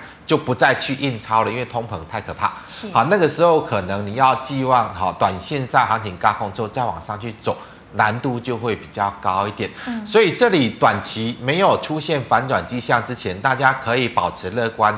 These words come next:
Speaker 1: 的态度，好，持续去观察这个行情可以走到哪里。好，但是一旦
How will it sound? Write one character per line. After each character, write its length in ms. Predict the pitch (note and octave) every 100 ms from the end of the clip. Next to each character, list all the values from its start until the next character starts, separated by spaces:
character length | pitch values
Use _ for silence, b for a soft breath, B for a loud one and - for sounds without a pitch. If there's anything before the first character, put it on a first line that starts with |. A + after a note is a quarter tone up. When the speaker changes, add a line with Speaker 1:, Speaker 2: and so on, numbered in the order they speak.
| G#2
Speaker 1:
的 160 | F#2
态 200 | E2+ -
度， 180 | F3 C#3+ -
好， 100 | - F#2
持 140 | -
续 200 | A2 B2+
去 120 | A2+
观 240 | A2+ A#2+ A#2+
察 160 | G#2 F2+
这 120 | A#2
个 80 | G#2+
行 160 | G2
情 200 | G2+ F#2 E2 B -
可 80 | A#2
以 60 |
走 160 | G#2+ D#2+
到 140 | G#2+
哪 220 | G2 F2+ G2+
里。 120 | A2 B B B
好， 120 | G#2+
但 160 | A2+ E3+
是 80 | F#3+
一 160 | C#3+
旦 280 | C#3+ - D#3